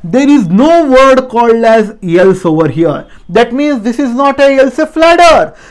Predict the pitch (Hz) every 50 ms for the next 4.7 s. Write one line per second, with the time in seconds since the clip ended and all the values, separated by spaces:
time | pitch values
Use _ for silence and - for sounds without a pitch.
0 | - - 214 254 349 349 330 220 277 320 - - - _ 170 160 302 330 320 330
1 | 330 330 330 285 254 - - - 262 - - - 247 277 285 262 190 - - -
2 | - - - 160 165 196 254 302 330 339 339 - 294 302 320 277 247 - - 175
3 | 175 190 214 233 220 226 294 320 330 302 262 254 - 190 185 - 233 240 247 240
4 | - 247 240 233 226 226 226 - 226 214 214 - - 320